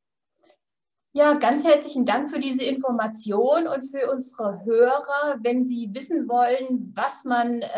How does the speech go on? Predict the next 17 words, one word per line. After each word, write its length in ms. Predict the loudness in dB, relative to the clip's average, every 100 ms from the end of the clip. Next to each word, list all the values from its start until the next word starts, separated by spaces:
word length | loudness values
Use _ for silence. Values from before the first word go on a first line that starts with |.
| 2 2 0
ernährungstechnisch 840 | 0 0 0 -4 -8 -10 -10 -12
tun 240 | -8 -6 -6
kann, 240 | -4 -4 -2
um 140 | -4
sein 400 | -2 -2 -2 -4
Mikrobiom 1040 | -2 -2 -2 -6 -6 -4 -2 0 0 -2 -4
gut 240 | -4 -4
zu 100 | -4
behandeln, 680 | -6 -2 -4 -2 -4 -4 -8 _
es 120 | -20 -12
gibt 380 | -12 -12 -16
diverse 540 | -12 -4 0 2 2 -2
Beiträge 640 | -2 -2 -2 -4 -6 -6
auf 60 | -10 -8
mein 160 | -8
Allergieportal 840 | -6 -6 -8 -12 -12 -14 -12 -12 -10
dazu. 460 | -14 -16 -20 -20